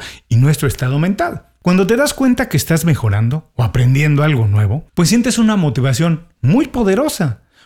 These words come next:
Por eso se dice que aprender habilidades útiles es la mejor estrategia para mantener el cerebro joven y la autoestima alta. Pero aprender no te hace mejor de manera inmediata ni de manera automática. Aprender cosas que no puedes utilizar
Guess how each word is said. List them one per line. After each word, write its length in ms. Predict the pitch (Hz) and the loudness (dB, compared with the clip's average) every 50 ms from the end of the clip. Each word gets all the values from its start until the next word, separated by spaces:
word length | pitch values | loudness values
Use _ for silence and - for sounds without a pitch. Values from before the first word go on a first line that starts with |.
| _ _ - | _ _ -2
Por 140 | 190 254 277 | 0 0 2
eso 160 | - 311 254 | 0 0 0
se 120 | - 214 | 0 0
dice 380 | 160 175 196 190 - 240 202 - | 2 0 0 0 -2 -2 -2 -2
que 80 | - | -2
aprender 380 | 139 120 - 131 131 139 165 190 | -2 -2 0 0 0 0 0 0
habilidades 720 | 196 156 135 107 107 110 123 139 156 156 123 - - - _ | 0 0 0 0 0 0 0 0 0 -2 -2 -4 -8 -10 _
útiles 560 | - 254 269 233 - 165 165 170 180 180 - | -2 0 0 0 0 2 2 2 2 2 0
es 200 | 190 185 190 185 | 0 0 0 0
la 100 | 202 175 | 0 0
mejor 300 | 147 135 127 110 165 185 | 0 0 0 0 -2 -2
estrategia 560 | 185 185 - 123 104 - 143 139 - 165 147 117 | -2 -2 -4 -4 -2 -2 -2 -2 0 -2 -2 -2
para 180 | 131 117 110 | -2 -2 0
mantener 560 | 110 110 110 110 117 110 113 127 120 110 - - | 0 0 0 2 2 2 2 0 0 -2 -4 -2
el 120 | - 104 92 | -2 -2 0
cerebro 380 | - 113 120 165 196 - 190 | 0 2 2 2 2 2 0
joven 340 | - - 143 147 180 196 196 - - | 0 0 0 2 2 0 -2 -2 0
y 80 | 135 | 0
la 100 | 123 120 120 | 2 2 2
autoestima 680 | 120 - 123 101 - - 151 147 156 151 - - _ _ | 2 2 0 0 0 0 0 0 0 0 -4 -8 _ _
alta. 460 | - 113 113 123 110 92 - 90 - _ _ _ _ | -4 -2 0 0 0 -2 -4 -6 -8 _ _ _ _
Pero 160 | - 262 285 | 0 0 2
aprender 420 | 269 269 240 196 160 143 147 165 175 | 2 2 2 2 4 4 2 2 2
no 220 | 165 143 151 147 | 2 2 0 0
te 100 | - 147 | 0 -2
hace 160 | 143 120 147 | 0 0 0
mejor 400 | 131 127 120 - 160 151 143 151 | 0 0 0 -2 -2 -2 0 0
de 100 | 156 156 | 0 0
manera 300 | 135 120 120 127 139 147 | 0 2 2 0 0 0
inmediata 540 | 143 127 123 117 110 117 120 120 - 156 147 143 | 0 0 0 0 0 0 -2 -2 -2 -2 0 0
ni 140 | 135 127 | 0 0
de 100 | 110 101 | 0 0
manera 300 | 95 95 95 98 110 113 | 0 0 0 0 2 0
automática. 680 | 120 123 117 160 202 254 294 - 202 147 - 107 - - - _ _ | 0 0 0 0 0 0 0 -2 -4 -6 -6 -6 -6 -8 -14 _ _
Aprender 440 | - 165 160 185 190 233 294 285 - | -2 0 2 2 2 2 2 0 -2
cosas 360 | - 254 240 - 170 165 - | -2 -2 -2 0 -2 -2 -2
que 140 | - 160 147 | -2 0 2
no 240 | 147 156 180 170 - | 2 2 0 0 0
puedes 320 | 180 185 180 165 - - | 0 0 0 0 -2 -2
utilizar 600 | 120 104 - 165 147 113 90 113 135 160 - - | -4 -2 0 0 0 0 0 -2 -2 -4 -8 -14